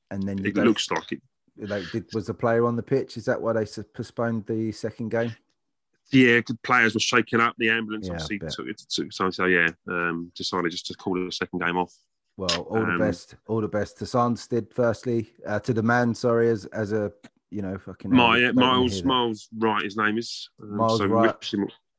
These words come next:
Speaker 1: We wish you all the best, mate, and obviously Sandsted reserves as a club.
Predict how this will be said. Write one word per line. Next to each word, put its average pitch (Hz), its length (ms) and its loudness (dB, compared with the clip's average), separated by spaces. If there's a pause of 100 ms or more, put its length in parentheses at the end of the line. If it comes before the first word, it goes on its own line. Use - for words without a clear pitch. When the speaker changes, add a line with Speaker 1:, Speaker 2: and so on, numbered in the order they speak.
(580)
Speaker 1:
We 95 120 -8
wish 92 220 -8
you 101 60 -4
all 98 60 -2
the 92 80 -6
best, 85 300 -8
mate, 95 240 -4
and 95 100 -8
obviously 90 460 -6
Sandsted 92 680 -8
reserves 92 540 -8 (420)
as 87 120 -6
a 87 60 -8
club. 95 380 -4